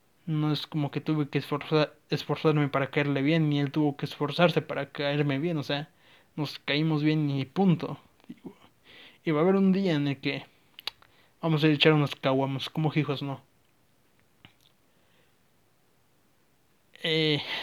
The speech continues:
y se me fue la inspiración, güey, creo que me salté hablando como diez minutos de mis traumas en, en la escuela.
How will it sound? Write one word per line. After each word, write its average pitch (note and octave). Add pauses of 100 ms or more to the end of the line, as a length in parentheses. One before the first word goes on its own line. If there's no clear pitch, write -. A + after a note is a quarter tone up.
(840)
y D#3
se D3
me C3+
fue E3
la F3+
inspiración, D#3+
güey, C#3+
creo D#3+
que D#3+
me D3+
salté D3
hablando D#3
como D3
diez D3+
minutos D3+
de C#3
mis C#3+
traumas D#3+
en, D3 (600)
en E3+
la D#3
escuela. D3+